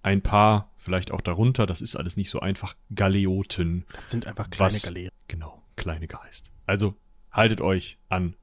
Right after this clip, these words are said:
Speaker 1: Galeeren.
Speaker 2: Genau. Da kann man sich jetzt auch durchaus vorstellen, Galeeren haben wir auch, glaub ich, hin und wieder schon mal drüber gesprochen und da auch was zu erklärt. Die haben auch häufig, also haben ja eigentlich eine sehr, sehr lange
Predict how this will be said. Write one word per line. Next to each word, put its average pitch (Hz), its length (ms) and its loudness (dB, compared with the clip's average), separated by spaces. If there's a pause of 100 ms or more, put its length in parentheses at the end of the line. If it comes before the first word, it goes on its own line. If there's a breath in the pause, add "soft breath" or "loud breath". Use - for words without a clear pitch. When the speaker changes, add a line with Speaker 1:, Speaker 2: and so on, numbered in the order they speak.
Speaker 1:
Galeeren. 101 580 2 (680 loud breath)
Speaker 2:
Genau. 117 300 2 (380 loud breath)
Da 147 560 4
kann 190 220 4
man 190 180 4
sich 170 160 0
jetzt 175 160 2
auch 139 160 2
durchaus 151 360 2
vorstellen, 196 640 4
Galeeren 151 480 6
haben 151 140 6
wir 147 140 2
auch, 135 80 -2
glaub 123 180 2
ich, - 140 -4
hin 120 240 -2
und 135 160 2
wieder 123 180 2
schon - 180 2
mal 120 120 4
drüber 117 260 4
gesprochen 131 460 0
und 127 120 0
da 120 100 0
auch 120 140 -4
was 120 180 0
zu 117 100 -4
erklärt. 139 400 2
Die 123 80 2
haben 127 100 4
auch 107 280 -2
häufig, 127 280 -6
also 113 260 -6 (320 loud breath)
haben 139 160 2
ja 131 80 2
eigentlich 131 200 0
eine 131 140 4
sehr, 123 220 6
sehr 131 180 6
lange 135 400 6